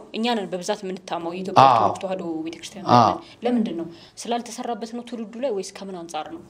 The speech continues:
Speaker 2: አዎ፣ ትውልዱ ምን ሆኗል መሰለሽ? ቤተክርስቲያንን ትውልዱ ተዳፍሯል። ቤተክርስቲያን በብዙ ነገር ዘርግታ ታስተምራለች።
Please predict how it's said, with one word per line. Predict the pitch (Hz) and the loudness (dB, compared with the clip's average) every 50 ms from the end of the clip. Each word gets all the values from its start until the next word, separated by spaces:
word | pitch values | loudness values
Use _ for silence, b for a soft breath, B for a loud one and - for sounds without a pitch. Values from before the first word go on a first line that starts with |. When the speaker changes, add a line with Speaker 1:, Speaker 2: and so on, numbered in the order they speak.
| - | 6
Speaker 2:
አዎ፣ | 139 143 143 139 | 8 8 8 6
ትውልዱ | - - 175 170 180 180 156 151 190 180 | 6 8 8 10 8 8 8 8 8 8
ምን | 165 170 165 160 151 | 8 6 4 4 2
ሆኗል | 147 151 151 156 156 156 | 2 0 0 0 0 0
መሰለሽ? | 160 165 165 - - 190 226 233 233 | 0 0 0 0 2 2 2 2 2
ቤተክርስቲያንን | - 143 - 160 147 - 156 151 - - 160 165 190 202 170 | 0 0 0 0 0 0 -2 0 2 4 4 6 4 4 2
ትውልዱ | 175 147 143 143 135 127 | 4 4 6 6 4 6
ተዳፍሯል። | 127 139 123 120 117 110 - - - - - _ _ _ _ _ _ _ _ _ _ _ _ _ _ _ - | 6 6 8 8 6 4 2 -4 -12 -14 -16 _ _ _ _ _ _ _ _ _ _ _ _ _ _ _ 4
ቤተክርስቲያን | 123 123 - - 196 196 165 | 4 6 8 8 8 10 10
በብዙ | 151 151 165 208 233 277 | 10 8 8 8 8 6
ነገር | 254 233 175 165 147 | 4 6 6 6 6
ዘርግታ | 127 139 135 123 127 123 123 | 6 6 4 4 4 2 0
ታስተምራለች። | - 120 110 - - 110 101 98 90 - - - - - | -2 -4 -4 -2 -2 -2 0 -2 -4 -4 -8 -12 -14 -14